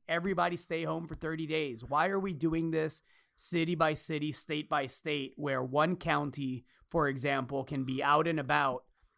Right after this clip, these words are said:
um, shopping at, you know, T J Maxx, while another county can't go out at all, prolonging eventually, um, you know, the, the, the, the stamping out of this virus?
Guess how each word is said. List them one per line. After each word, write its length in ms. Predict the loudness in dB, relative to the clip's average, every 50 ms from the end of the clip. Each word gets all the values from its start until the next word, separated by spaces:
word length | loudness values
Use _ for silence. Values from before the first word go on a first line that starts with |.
| _ -2
um, 160 | -2 -2 -2
shopping 600 | -2 -6 -2 2 4 6 4 4 4 2 2 2
at, 160 | 0 -2 -4 -8 -6
you 120 | -4 -2 -2
know, 120 | -2 -2
T 240 | -4 -4 -2 -2 -2
J 220 | 0 0 0 0
Maxx, 400 | 0 0 0 0 0 -2 -4 -2
while 240 | 2 2 4 4 2
another 400 | 2 2 2 2 2 2 0 -2
county 540 | -2 -4 -6 -4 -4 -4 -4 -6 -6 -8 -10 _ _ _ _ _ _ _ -6
can't 280 | -2 -2 0 0 0
go 160 | 2 2 4 6
out 240 | 6 6 6 4 4 2
at 140 | 2 4
all, 480 | 4 6 6 6 4 2 0 -4 -8 -12
prolonging 800 | -6 0 4 6 8 8 8 8 6 6 6 4 2 0 0 0
eventually, 720 | -2 -2 -2 -2 -2 -4 -4 -8 -8 -8 -8 -8 -8 -10 -12 _ _ _ _ _ _ 0
um, 580 | 2 4 6 6 4 2 0 -2 -8 -8 -10 _ _ _ -12 -6
you 120 | -2 0
know, 100 | 2 2
the, 180 | 2 2 0 0
the, 160 | 0 -2 -2
the, 180 | 0 -2 -2
the 180 | -2 -2 -4 -4
stamping 420 | -4 -2 -2 -2 0 0 0 0
out 160 | 2 2 2 0
of 100 | -2 -2
this 140 | -2 -2
virus? 540 | 2 2 2 2 2 0 -2 -4 -8 -14 -16